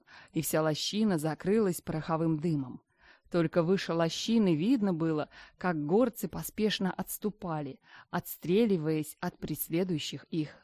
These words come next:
казаков. Отряд пошёл дальше, вслед за горцами,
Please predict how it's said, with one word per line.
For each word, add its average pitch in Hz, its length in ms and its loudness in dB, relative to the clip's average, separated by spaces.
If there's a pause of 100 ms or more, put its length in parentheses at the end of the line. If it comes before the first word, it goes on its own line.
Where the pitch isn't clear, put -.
казаков. 147 600 -10 (1900)
Отряд 220 520 2
пошёл 247 460 2
дальше, 185 640 -2
вслед 180 300 2
за 196 160 0
горцами, - 580 -8